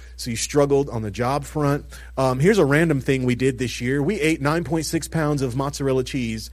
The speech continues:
per capita in the United States of America. What is that all about? I mean, really. First, we should probably be eating more 'cause cheese is good for you. Um, but it's, seriously, we, so much has happened. <laughs> So much going on.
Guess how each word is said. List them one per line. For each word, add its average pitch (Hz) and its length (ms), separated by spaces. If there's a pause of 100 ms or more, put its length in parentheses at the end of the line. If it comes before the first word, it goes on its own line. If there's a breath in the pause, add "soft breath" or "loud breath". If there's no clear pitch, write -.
(120)
per 156 140
capita 127 400
in 110 80
the 113 60
United 123 220
States 123 260
of 120 60
America. 110 440 (1000 loud breath)
What 208 140
is 147 100
that 139 160
all 120 140
about? 104 320 (160)
I 117 60
mean, 117 200
really. 110 340 (220 loud breath)
First, 233 300
we 175 100
should - 180
probably 196 260
be 143 180
eating 139 220
more 110 360
'cause 123 200
cheese 135 260
is 110 100
good 135 180
for 104 200
you. 98 140 (340 loud breath)
Um, 113 420
but 170 220
it's, - 320
seriously, 240 300
we, 175 160 (880 loud breath)
so 294 340
much 254 220
has 247 100
happened. 226 480 (160)
<laughs> 180 120 (160)
So - 360
much 208 240
going 196 260
on. 185 300